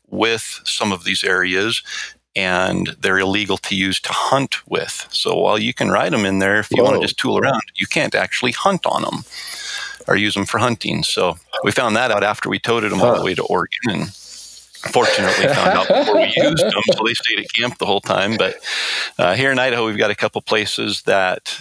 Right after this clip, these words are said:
Speaker 1: you know, it's a, it's roaded. They're good roads, but they're gated, and it's non, non-motorized.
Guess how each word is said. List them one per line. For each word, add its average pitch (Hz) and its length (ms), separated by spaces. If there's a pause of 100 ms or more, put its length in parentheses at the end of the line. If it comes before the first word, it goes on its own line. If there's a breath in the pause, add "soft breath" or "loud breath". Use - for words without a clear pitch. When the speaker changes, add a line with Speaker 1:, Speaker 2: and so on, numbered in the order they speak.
Speaker 1:
you 190 80
know, 151 100
it's - 160
a, 175 240 (560 loud breath)
it's 107 220
roaded. 131 540 (180)
They're 101 140
good 101 320
roads, 110 440
but - 220
they're 101 140
gated, 98 400
and 95 100
it's - 260
non, 101 440 (180)
non-motorized. 101 1080